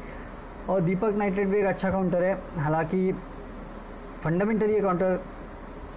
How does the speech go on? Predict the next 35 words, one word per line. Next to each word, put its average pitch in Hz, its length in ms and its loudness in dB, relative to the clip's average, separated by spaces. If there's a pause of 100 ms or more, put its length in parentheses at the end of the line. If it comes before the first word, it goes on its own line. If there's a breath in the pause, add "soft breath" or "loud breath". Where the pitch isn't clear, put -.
(120)
मुझे 170 180 4
बहुत 175 220 2
पसंद 170 260 0
है, 180 60 4
लेकिन 175 240 2
फ़िलहाल 170 360 4
ये 196 80 4
अपने 185 240 2
कुछ 185 300 -2
resistance 147 480 2
के 208 200 2
आसपास 185 720 -2 (280)
trade 180 200 2
कर 151 140 0
रहा 139 120 0
है। 170 100 0
सबसे 180 280 -2
बड़ी 175 160 4
problem 156 420 2 (100)
ये 160 120 2
है 131 160 4
इस 127 80 -2
counter 131 280 0
के 127 100 -4
साथ, 135 140 -2 (600 loud breath)
पाँच 175 180 4
सौ 220 100 2
रुपये 208 180 4
के 202 80 0
आसपास 180 400 0
इसका 180 340 2
ट्वेंटी 165 400 0
डीए 175 240 4
में 170 100 2
है, 170 200 2